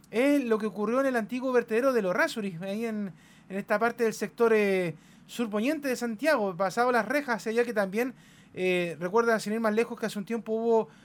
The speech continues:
una máquina de incendio en este lugar, que, eh, todavía en algunas partes es ciertamente un vertedero, un lugar abandonado, pero que algunas personas también,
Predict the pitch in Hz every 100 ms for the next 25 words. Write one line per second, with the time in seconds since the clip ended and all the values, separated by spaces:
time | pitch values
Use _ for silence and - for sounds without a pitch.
0 | - 180 185 220 254 214 170 160 359 285
1 | 202 196 214 202 202 220 254 - - -
2 | - 185 196 196 180 170 160 156 180 170
3 | 233 370 339 254 214 208 208 233 214 233
4 | 254 240 220 - 226 226 226 233 220 214
5 | 214 214 240 240 214 220 220 208 196 196
6 | 202 233 269 - - - - 214 240 220
7 | 220 233 233 202 233 226 226 208 202 226